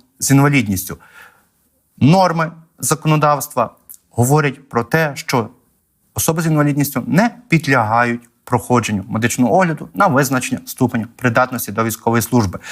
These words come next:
Також можуть не проходити, зокрема до п'ятого червня, повторний медичний огляд, ті особи, які визнані придатними, і ті особи, у яких ще не сплив строк, ем, дії постанови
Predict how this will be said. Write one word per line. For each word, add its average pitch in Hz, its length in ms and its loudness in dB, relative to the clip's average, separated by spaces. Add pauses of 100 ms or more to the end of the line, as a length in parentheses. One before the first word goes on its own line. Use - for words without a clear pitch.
(320)
Також 262 400 0 (240)
можуть 185 240 0
не 196 80 2
проходити, 170 680 -2 (360)
зокрема 156 400 2
до 143 140 0
п'ятого 123 440 0
червня, 110 420 -2 (800)
повторний 120 480 0
медичний 120 440 2
огляд, 190 400 0 (240)
ті - 140 2
особи, 208 320 2
які 156 180 -2
визнані 151 320 2
придатними, 170 840 -2 (280)
і 123 100 0
ті 208 220 0
особи, 190 400 2 (220)
у 123 100 0
яких 151 460 -2
ще 151 260 -2
не 151 220 0
сплив 139 640 0 (340)
строк, - 680 -2 (260)
ем, 104 360 2
дії 165 380 0
постанови 147 880 0